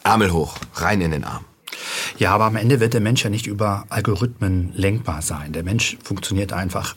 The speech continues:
Speaker 2: anders und, ähm, die Technologie mag dann sozusagen mächtiger, gewalttätiger sein, also in ihren Auswirkungen. Ähm, und das ist in der Tat ein Problem. Aber der Computer als solcher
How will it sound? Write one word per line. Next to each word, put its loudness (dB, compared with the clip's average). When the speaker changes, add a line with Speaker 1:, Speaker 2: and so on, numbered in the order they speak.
Speaker 2:
anders 2
und, -2
ähm, -2
die -2
Technologie 0
mag 0
dann 0
sozusagen -2
mächtiger, 0
gewalttätiger 2
sein, 0
also -2
in -2
ihren -2
Auswirkungen. -2
Ähm, -2
und -4
das 0
ist -2
in -4
der 0
Tat -4
ein -2
Problem. -4
Aber 0
der -2
Computer -4
als -2
solcher -2